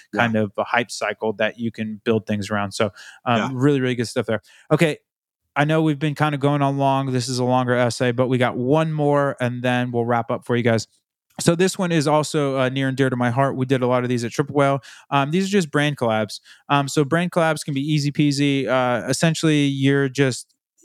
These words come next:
Speaker 2: either both figuring out ways to think of it almost like a Venn diagram. There's probably gonna be
Speaker 1: Mm-hmm.
Speaker 2: some semblance of overlap with your
Speaker 1: Yeah.
Speaker 2: customers, but
Speaker 1: Yeah.
Speaker 2: ideally, you guys are both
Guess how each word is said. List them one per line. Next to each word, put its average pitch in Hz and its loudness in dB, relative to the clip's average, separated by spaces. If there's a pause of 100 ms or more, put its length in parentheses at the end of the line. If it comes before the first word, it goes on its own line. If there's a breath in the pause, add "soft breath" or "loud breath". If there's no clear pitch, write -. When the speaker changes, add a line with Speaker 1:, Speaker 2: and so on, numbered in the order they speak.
(180)
Speaker 2:
either 143 2
both 135 0
figuring 139 -2
out 131 0
ways 127 0
to 131 -2 (380 loud breath)
think 156 -6
of 147 -4
it 139 -4
almost 135 -6
like 127 -6
a - -10
Venn 127 -4
diagram. 127 0
There's 131 -2
probably 143 0
gonna 139 -2
be 139 2
Speaker 1:
Mm-hmm. 131 0
Speaker 2:
some 143 2
semblance 143 0
of 139 0
overlap 139 0
with 139 -2
your 143 0
Speaker 1:
Yeah. - -12
Speaker 2:
customers, 139 0 (280 soft breath)
but 139 2
Speaker 1:
Yeah. 139 4
Speaker 2:
ideally, 135 -2
you 135 -6
guys 131 0
are 127 2
both 127 -2